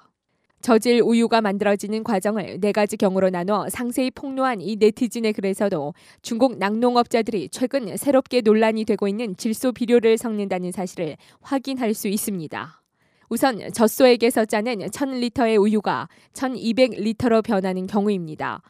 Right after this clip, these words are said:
이 네티즌에 따르면 일반적으로 젖소에서 짜낸 우유의 단백질과 지방의 함량이 납품 기준보다 좀 높기 때문에 낙농업자들은 무조건 물을 탑니다. 규모가 큰 목장에서는 과학적인 계산을 통해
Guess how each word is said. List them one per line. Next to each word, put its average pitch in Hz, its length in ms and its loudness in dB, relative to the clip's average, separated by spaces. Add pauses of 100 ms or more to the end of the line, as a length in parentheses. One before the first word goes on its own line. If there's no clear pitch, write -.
(300)
이 226 60 -6
네티즌에 220 500 0
따르면 214 400 -2
일반적으로 233 640 0
젖소에서 240 680 0
짜낸 233 400 -2
우유의 220 380 0
단백질과 185 760 -4 (260)
지방의 214 340 -2
함량이 262 640 -6
납품 247 460 -6
기준보다 233 560 0
좀 226 200 -4
높기 190 300 -2
때문에 196 480 -4 (300)
낙농업자들은 214 840 0
무조건 208 520 -2
물을 247 320 2
탑니다. 175 580 -8 (460)
규모가 254 320 4
큰 285 240 -8
목장에서는 208 840 0
과학적인 208 680 -4
계산을 208 460 0
통해 226 320 -6